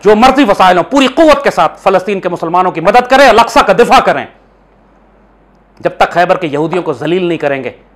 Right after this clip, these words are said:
फतह मक्का मुश्किल होगा। ये खैबर के यहूदियों को जलील करने का वक्त है इस वक्त। अल्लाह पाकिस्तान का हामी और नासिर हो।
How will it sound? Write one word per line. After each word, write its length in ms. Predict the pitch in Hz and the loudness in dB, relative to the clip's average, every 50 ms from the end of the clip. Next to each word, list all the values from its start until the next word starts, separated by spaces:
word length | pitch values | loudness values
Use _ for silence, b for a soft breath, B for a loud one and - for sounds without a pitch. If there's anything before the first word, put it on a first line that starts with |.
| _ _ _ _ - - | _ _ _ _ -10 -10
फतह 180 | 147 - 151 | -6 -4 -4
मक्का 260 | 147 160 156 - 175 | -6 -6 -6 -4 -4
मुश्किल 340 | 160 180 170 - - 143 120 | -4 -4 -6 -8 -8 -8 -8
होगा। 240 | 117 107 95 98 - _ _ _ _ _ _ _ _ _ _ - - | -8 -10 -12 -14 -20 _ _ _ _ _ _ _ _ _ _ -16 -14
ये 60 | - | -10
खैबर 260 | - - 143 147 151 | -6 -4 -4 -4 -4
के 120 | 139 - 135 | -6 -8 -10
यहूदियों 320 | 127 127 147 147 160 - | -8 -8 -8 -6 -6 -6
को 100 | - 135 | -6 -8
जलील 280 | 113 147 151 160 156 139 | -10 -8 -6 -6 -6 -6
करने 260 | - 139 127 127 123 | -6 -10 -10 -10 -10
का 100 | - 127 | -10 -8
वक्त 220 | 120 120 - - | -8 -8 -10 -10
है 60 | 117 104 | -18 -18
इस 120 | - - | -16 -18
वक्त। 760 | 107 - _ _ _ _ _ _ _ - - - - - - | -20 -20 _ _ _ _ _ _ _ -18 -18 -18 -18 -16 -14
अल्लाह 200 | 123 131 131 123 | -10 -8 -6 -4
पाकिस्तान 400 | - 139 131 - - - 139 139 | -4 -6 -6 -6 -6 -6 -6 -6
का 100 | - 117 | -6 -6
हामी 240 | 131 135 139 147 143 | -6 -6 -6 -6 -8
और 60 | 139 | -4
नासिर 280 | 151 165 160 - 185 175 | -4 -4 -4 -2 -2 -2
हो। 160 | 180 180 - | -2 -4 -6